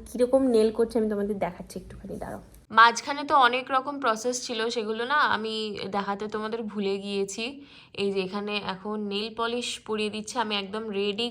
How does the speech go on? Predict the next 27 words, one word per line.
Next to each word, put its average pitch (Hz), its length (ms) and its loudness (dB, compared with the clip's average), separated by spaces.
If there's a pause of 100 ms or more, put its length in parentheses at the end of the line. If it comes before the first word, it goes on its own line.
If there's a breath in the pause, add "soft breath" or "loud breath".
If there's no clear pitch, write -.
করেছি। 196 400 -4 (840 loud breath)
আহ, 185 240 4 (120)
মাঝখানে 196 440 0
মানে 196 120 -2 (440)
ফিঙ্গারিংয়েও 226 680 -2 (120)
আমি 220 200 -6
কিছু, 214 300 -10 (440)
আহ, 180 180 2 (120)
অন্য 196 140 -4 (100)
কালার 196 240 -4 (100)
দিইনি, 185 260 -6 (340)
লালই 190 300 -2 (100)
সমস্তটা 185 680 -8
করতে 90 220 -12 (100)
বলেছি। 90 340 -8 (760 loud breath)
So - 80 -8 (100)
ওইভাবেই 196 460 -4
দিদি 202 260 -8
করিয়ে 196 320 -2
দিয়েছে। 220 340 -4 (680 loud breath)
দাঁড়াও, 185 240 -4 (120)
তোমাদের 190 340 -6 (120)
ফুল 254 280 -10
লুকটা - 320 -10
দেখাচ্ছি। - 440 -12 (640)
So 247 120 10 (1000 loud breath)
এই 269 140 4